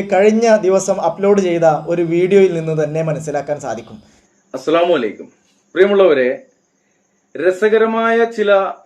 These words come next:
Speaker 2: കാര്യങ്ങളാണ് നമുക്ക് ചുറ്റും നടന്നുകൊണ്ടിരിക്കുന്നത്.
Speaker 1: മൻസൂറിൻ്റെ രസകരമായ സംഗതികൾ എന്താണെന്ന് വെച്ചാൽ, എ പി ഉസ്താദിനെ കുറിച്ച് ആരെങ്കിലും കുറ്റം പറയുന്നുണ്ടെങ്കിൽ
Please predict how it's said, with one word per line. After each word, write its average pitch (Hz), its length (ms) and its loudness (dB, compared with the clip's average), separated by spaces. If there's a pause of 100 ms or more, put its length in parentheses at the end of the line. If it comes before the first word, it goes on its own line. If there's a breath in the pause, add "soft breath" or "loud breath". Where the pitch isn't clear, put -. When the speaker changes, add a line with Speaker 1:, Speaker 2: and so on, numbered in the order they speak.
(120)
Speaker 2:
കാര്യങ്ങളാണ് 165 800 -2
നമുക്ക് 147 320 -8
ചുറ്റും 156 280 -10 (100)
നടന്നുകൊണ്ടിരിക്കുന്നത്. 139 1120 -6
Speaker 1:
മൻസൂറിൻ്റെ 254 640 4
രസകരമായ 226 580 0 (100)
സംഗതികൾ 196 420 0
എന്താണെന്ന് 175 380 0
വെച്ചാൽ, 143 260 -4 (420 soft breath)
എ - 100 6
പി 285 140 -2
ഉസ്താദിനെ 269 440 2
കുറിച്ച് 233 260 0
ആരെങ്കിലും 226 400 2
കുറ്റം 208 280 0
പറയുന്നുണ്ടെങ്കിൽ 165 580 -2